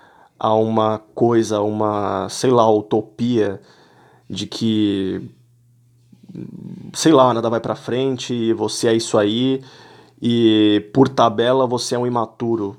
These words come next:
ainda, sabe? Não sei, tipo, não tô afirmando nada, são só questionamentos que passam pela minha cabeça.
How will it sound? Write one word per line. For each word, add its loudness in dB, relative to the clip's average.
ainda, -6
sabe? -2
Não -4
sei, 2
tipo, -10
não -4
tô -2
afirmando 2
nada, 2
são -8
só -8
questionamentos -8
que -8
passam -2
pela -2
minha -4
cabeça. -4